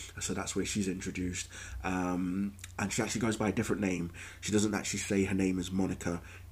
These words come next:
in, in the second episode. She's, she, she, she's going by a different name. So, um, it looks like she's in a similar situation as Wanda and Vision, where it looks like she could be trapped in this universe of some sort that they're in. We don't know exactly,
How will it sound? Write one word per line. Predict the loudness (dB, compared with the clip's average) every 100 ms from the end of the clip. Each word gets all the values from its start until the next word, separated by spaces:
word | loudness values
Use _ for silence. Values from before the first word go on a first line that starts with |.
| -2
in, | 2 2 0
in | -2 -2
the |
second | -2 -2 -2
episode. | -4 -4 -4 -2
She's, | -4 -4
she, | -6 -4
she, | -2 -2
she's | -2 -4 -4
going | 0 0 0
by | -2
a | -2
different | -2 -4 -4
name. | -4 -4 -4
So, | -2 0 0 -2 -6 -12 -12 -12 -2
um, | 0 2 2 0 0 -2 -6 -14 -16 -18 -20 -14 -12 0
it | 4
looks | 4 4
like | 0
she's | 0 2 4 4 0 -8 -16 -18 -4 2
in | 2
a |
similar | 4 2 2
situation | 0 0 0 0
as | -2
Wanda | 0 0 0
and | 0
Vision, | 0 0 0
where | 0 0
it |
looks | 0 -2 -2
like | -2
she | -4
could | -6 -8
be | -6
trapped | -4 -4 -4 -4 -8 -4
in | -2 -2 -2
this | -4 -4 -8 -12 -12 -12 -12 -14 -16 -16 -16 -16 -16 -14 -8
universe | 6 8 8 6 4 2
of | -2
some | 0 0 0
sort | 0 0 0
that | 0
they're | 2 4
in. | 2 -2 -6
We | -2
don't | 2 2
know | 2 0 0
exactly, | 0 0 -2 -2 -6